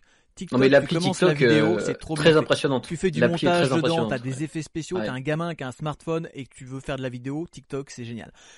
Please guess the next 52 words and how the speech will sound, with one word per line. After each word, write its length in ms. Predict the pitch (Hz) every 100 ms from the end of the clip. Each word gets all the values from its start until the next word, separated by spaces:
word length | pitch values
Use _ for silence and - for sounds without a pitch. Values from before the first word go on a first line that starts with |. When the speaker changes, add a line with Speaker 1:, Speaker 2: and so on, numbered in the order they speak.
| _
Speaker 1:
Et 120 | 170
j'en 140 | 180
profite 380 | 165 170 - 190
que, 100 | -
voilà, 380 | 143 143 175 147
on 80 | 139
soit 160 | -
un 60 | 151
peu 100 | 147
entre 280 | 139 - 135
darons, 500 | 131 127 156 151 131
euh, 220 | 120 117 - _ - 135 -
euh, 460 | 127 120 120 117
de, 360 | 120 123 120 117
de 100 | 120
YouTube. 420 | 123 127 262 247 - _ _ _ _ _ _ _ _ -
À 60 | 165
votre 240 | 233 -
avis, 280 | 160 160 247 _ -
aujourd'hui, 460 | 156 156 175 269
je 40 | 269
suis 140 | -
un 80 | 214
gamin 380 | 196 190 208 214
de, 140 | 175
je 60 | 165
sais 80 | 151
pas, 120 | -
je 60 | -
suis 80 |
un 80 | 165
gamin 200 | 170 196
de 80 | 190
quatorze, 400 | 202 170 196 -
quinze 280 | 175 160 139
ans, 100 | 151
j'ai 100 | 135
envie 140 | 151 220
de 40 |
faire 120 | 220
de 40 | 170
la 60 |
vidéo. 380 | 156 143 131 170 _ _ _ _ _ _
Est-ce 180 | 214 -
que 80 | 269
YouTube, 460 | 226 175 170 202 285 _ _
c'est 160 | -
un 80 | 147
bon 220 | 139 208
environnement 600 | 196 175 165 156 151 185 _ _ _ _ -
pour, 320 | 175 185 160
euh, 360 | 151 143 139